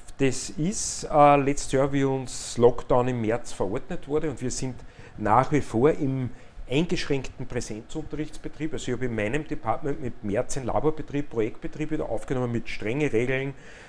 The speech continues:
äh, Selbsttest, freiwillig, äh, wir haben eine eigene Corona-Teststraßen an der F H und mit Q-R-Code-Registrierung für die Räume, Maximalbelegungszahlen,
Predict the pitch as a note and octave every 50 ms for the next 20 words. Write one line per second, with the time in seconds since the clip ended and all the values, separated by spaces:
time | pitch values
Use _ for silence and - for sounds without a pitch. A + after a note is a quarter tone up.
0 | - - - G2+ G2+ G#2 G#2 G#2 G#2+ - - - - - - - C3 B2+ - -
1 | - - B2+ B2+ A#2+ - - - - - G2 G#2 A#2+ B2 C3 C3 B2+ B2+ B2+ B2+
2 | B2 - - - - - - - G#2+ G#2+ A2 A2 G#2 G2+ A#2 G2 G#2+ A#2 A2+ G#2
3 | G#2+ G2+ A2+ A2+ G2+ - G2+ G2 G2+ A2+ D3 E3+ E3 - D3+ D3+ - - - -
4 | A#2+ B2+ B2 - - - B2+ A#2 A2 - B2 - A#2 - - - G#2 G2 G#2+ A#2
5 | A#2+ A#2+ A#2 A2 - - - - - - - - - B2 B2 A#2 - - - C3
6 | A2+ A2 C3 C3 - C#3+ C#3 - C3 B2+ - C3 A#2+ - B2 B2 B2 A#2 G#2+ -
7 | G#2+ G#2+ G2 - B2 D3 E3 D#3+ D#3 D#3 D#3 C3+ G#2+ G#2 G#2+ - - - A#2+ A#2
8 | A#2+ D3 E3+ - D#3+ C#3+ C3+ C3 B2+ C3 B2+ B2 - - - A#2 A2 A#2 B2+ C#3